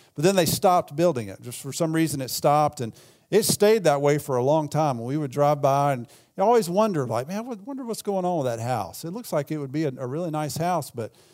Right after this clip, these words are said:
man, are they ever gonna finish this house?" And come back a few months later, and it's, "Boy, it's, man, they still haven't finished this house." And that went on, I don't know how long. It seemed like a year or two.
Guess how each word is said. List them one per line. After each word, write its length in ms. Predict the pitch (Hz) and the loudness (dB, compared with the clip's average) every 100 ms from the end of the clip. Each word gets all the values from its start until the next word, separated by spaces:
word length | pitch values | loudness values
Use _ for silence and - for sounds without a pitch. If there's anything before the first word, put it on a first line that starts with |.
| _ _ | _ _
man, 120 | 139 | -8
are 60 | 185 | -2
they 120 | 160 | 0
ever 140 | 202 | 0
gonna 200 | 220 185 | 0 0
finish 380 | 151 - 196 214 | -2 -2 -2 -2
this 160 | 190 - | -6 -2
house?" 440 | 180 190 208 - | 0 0 -2 -8
And 180 | 120 107 _ _ | -14 -16 _ _
come 160 | - 143 | -6 2
back 200 | 160 165 | 4 2
a 60 | 160 | -2
few 160 | 170 | 0
months 240 | 170 165 170 | 0 0 4
later, 280 | 156 175 | 4 4
and 100 | 165 | 0
it's, 180 | 127 120 | -4 -8
"Boy, 300 | - - 196 | -14 -12 -6
it's, 160 | 170 131 - | -6 -8 -10
man, 140 | 214 | -6
they 60 | 208 | -4
still 200 | 147 214 | -4 -2
haven't 200 | 233 160 | -4 -4
finished 260 | 208 202 | -6 -6
this 140 | 190 160 | -6 -6
house." 460 | 196 208 113 - - _ - _ _ | -4 -6 -8 -12 -18 _ -20 _ _
And 120 | 139 | 2
that 100 | 208 | 4
went 160 | 226 208 | 4 4
on, 180 | 202 208 | 4 4
I 120 | 170 | 4
don't 100 | 185 | 4
know 60 | 147 | 4
how 160 | 156 | 4
long. 200 | 165 147 | 4 2
It 120 | 143 | 0
seemed 260 | 147 180 208 | 0 0 0
like 260 | 135 135 139 | 2 0 0
a 60 | |
year 240 | 127 156 190 | -2 0 0
or 60 | |
two. 340 | - 123 107 | -2 -6 -6